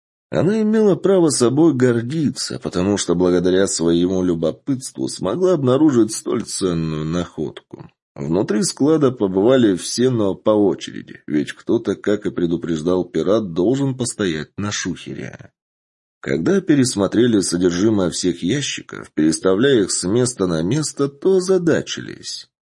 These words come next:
Ассортимент найденного оружия, боеприпасов и обмундирования навел на мысль, что нашли не совсем простой армейский склад.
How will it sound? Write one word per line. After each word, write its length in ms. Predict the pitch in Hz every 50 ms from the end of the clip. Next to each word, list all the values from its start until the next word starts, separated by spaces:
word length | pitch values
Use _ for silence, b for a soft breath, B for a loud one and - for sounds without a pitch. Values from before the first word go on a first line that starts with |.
| _ _ -
Ассортимент 920 | 175 185 - - 135 127 123 - 117 110 101 104 123 139 131 113 - - -
найденного 680 | 92 98 107 117 110 107 104 98 98 92 92 87 87
оружия, 460 | 85 85 95 113 113 104 101 92 87
боеприпасов 920 | 82 80 76 76 78 76 80 80 73 - - 85 101 98 - - 90 - -
и 140 | - 87 85
обмундирования 960 | 82 80 80 85 85 80 78 78 76 76 76 73 73 78 90 107 110 104 98
навел 420 | 95 90 85 82 90 107 120 123
на 160 | 110 101 95
мысль, 540 | 90 87 87 95 113 123 - - 196 165 151
что 300 | 151 - - - 113 117
нашли 440 | 127 165 185 - - 127 123 131 135
не 140 | 139 143 143
совсем 580 | 143 - 165 165 160 - - 101 98 95 98
простой 480 | 95 104 113 117 - - - 98 85 87
армейский 560 | 90 95 92 85 80 73 73 - - - 95 98
склад. 680 | - - - - 92 87 73 60 - - _ _ _